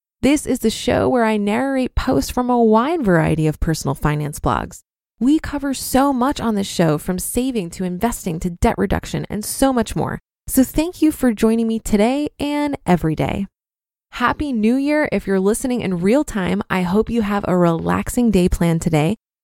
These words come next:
and you're certainly starting the year off right by tuning into Optimal Finance Daily. Today's post is actually a continuation from yesterday.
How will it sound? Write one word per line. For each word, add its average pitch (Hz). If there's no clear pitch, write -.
and 196
you're 196
certainly 240
starting 180
the 175
year 165
off 160
right 320
by 120
tuning 170
into 160
Optimal 247
Finance 165
Daily. 320
Today's 349
post 269
is 208
actually 294
a -
continuation 180
from 156
yesterday. -